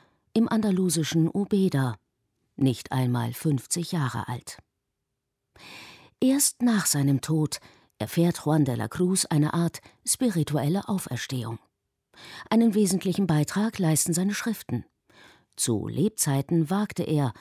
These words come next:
aus Furcht vor der Inquisition nicht, sie zu veröffentlichen. Ab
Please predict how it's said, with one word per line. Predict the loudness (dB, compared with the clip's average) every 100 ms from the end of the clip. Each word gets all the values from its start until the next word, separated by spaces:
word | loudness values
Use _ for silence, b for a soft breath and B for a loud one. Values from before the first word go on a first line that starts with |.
| B B B
aus | -2 -2 -4
Furcht | -4 -4 -4 -6
vor | -2 -2
der | 0 -2
Inquisition | -2 -2 -2 -2 0 2 4
nicht, | 2 -2 -12 B B -2
sie | 0 0
zu | -2 -2
veröffentlichen. | -2 -4 -4 -6 -6 -8 -8 -12 _ _ -20 B B B B
Ab | -2 -2 -8